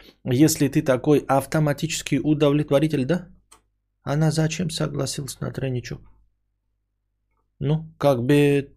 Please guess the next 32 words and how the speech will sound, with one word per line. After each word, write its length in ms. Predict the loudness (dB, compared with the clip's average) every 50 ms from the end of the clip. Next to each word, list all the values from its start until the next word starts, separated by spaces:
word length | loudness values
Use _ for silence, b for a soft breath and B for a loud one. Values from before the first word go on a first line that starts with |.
| _ -6
типа, 320 | -6 -4 -4 -4 -6 -6 -10 _ _ _ _ _ _ _ _
чтобы 360 | -10 -2 0 0 0 0 0
что? 280 | -4 -6 -8 -8 -8 -10 -18 _ _ _ _ _ _ _ _ _ _ _ _ _ _ _ _ _ _ _ _ _ _ _ _ _ _ -2
Есть 300 | 4 6 8 8 6 4
подозрение, 440 | 4 4 6 6 6 4 4 4 2
что 200 | 0 0 -2 0
ты 140 | 2 0 0
с 100 | 2 0
одной 260 | -2 0 0 0 0
не 140 | 0 -2 -4
справляешься, 680 | -6 -2 0 2 2 2 2 0 -2 -4 -6 -8 -6 -6
да? 120 | -6 -6 -8 -10 -20 -20 _ _ _ _ _ _ _ _ _ _ _ _ _ _ _ _ _ 6
Поэтому 360 | 8 8 8 8 6 4 2
она 160 | 4 2 2
так 200 | 0 0 -2 0 -2
легко 220 | -2 -2 -2 -2
согласилась. 580 | -2 0 0 2 2 2 2 2 0 0 B B B B B B B B
Давай 320 | 2 4 4 6 6 6 4
хоть 200 | 2 0 -2 0
кого-нибудь 400 | 2 2 4 4 2 0 -2 -2
в 40 | -2
постель 340 | -2 -2 0 0 -2 0 0
запустим, 460 | 0 0 -2 -4 -8 -8 -6 -6 -6
да? 180 | -6 -6 -8 -12 -18 -20 _ -8
Игрушка 540 | -8 -4 -2 2 4 4 4 4 0 -6 -6
там, 220 | -6 -4 -4 -4 -6
э, 160 | -6 -8 -10 -14 _ -2
кошка, 420 | 2 2 2 2 0 -4 -14 -18 -20 _ _ _ _ _ _ _ _ _ _ _ _ _
собачка. 560 | -6 -2 -2 0 2 2 0 0 -2 -6 -4
Ну, 160 | -2 -2 -2 0
давай 300 | 0 0 0 0 0 -2
з-, 220 | -2 -6 -6